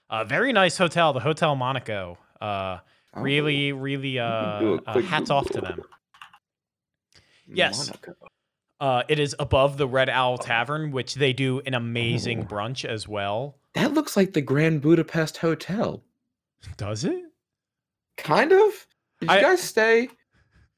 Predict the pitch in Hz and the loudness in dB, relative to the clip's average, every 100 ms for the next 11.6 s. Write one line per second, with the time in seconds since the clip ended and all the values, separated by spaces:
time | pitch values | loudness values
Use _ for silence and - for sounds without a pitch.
0 | _ _ _ - 156 107 - - _ _ | _ _ _ -8 -2 -2 -4 -12 _ _
1 | _ - - 156 123 95 90 127 - 170 | _ -10 -6 0 2 4 2 -2 -6 -2
2 | 285 190 185 190 - 151 151 151 131 113 | 2 4 4 4 2 0 0 -4 -8 -8
3 | 120 104 92 90 87 _ 113 104 95 - | -8 -10 -10 -14 -18 _ -8 -8 -8 -10
4 | 101 90 87 _ _ _ _ 185 - - | -10 -12 -16 _ _ _ _ 2 2 2
5 | 226 196 226 226 240 359 349 214 185 190 | 0 2 2 2 4 6 6 6 6 6
6 | 156 160 160 143 120 123 117 113 107 101 | 4 4 6 2 4 2 6 6 6 2
7 | 104 98 101 90 87 - 90 85 120 95 | 0 0 -2 -2 -4 -6 -8 -6 -2 0
8 | 98 127 123 170 139 - 165 151 269 302 | 2 0 0 -2 -6 -2 -2 0 0 2
9 | 214 226 185 165 160 151 - - 143 135 | 4 4 4 2 2 -8 -6 0 4 4
10 | 120 110 104 113 113 - 104 104 101 104 | 4 2 4 6 4 4 0 0 -2 -4
11 | 90 98 101 82 - - | -4 -4 -6 -6 -10 -16